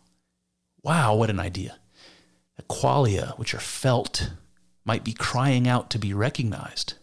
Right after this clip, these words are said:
to be acknowledged from a dimension to which we have no direct access. Our subjective inner experience, our consciousness,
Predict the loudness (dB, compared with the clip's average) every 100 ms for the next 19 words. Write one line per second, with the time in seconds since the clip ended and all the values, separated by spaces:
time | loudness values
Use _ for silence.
0 | _ _ _ -16 -4 0 0 0 2 2
1 | 0 -2 -2 2 2 2 4 4 4 0
2 | 2 0 0 -2 -2 -2 0 2 0 0
3 | -2 -4 -4 -4 -2 -4 -4 -8 -10 -18
4 | -20 -20 _ _ _ _ _ _ _ _
5 | _ _ _ _ _ _ _ -4 -2 -2
6 | 0 0 0 2 6 4 4 0 4 4
7 | 4 0 -8 -6 -2 0 0 0 -4 -4
8 | -4 -6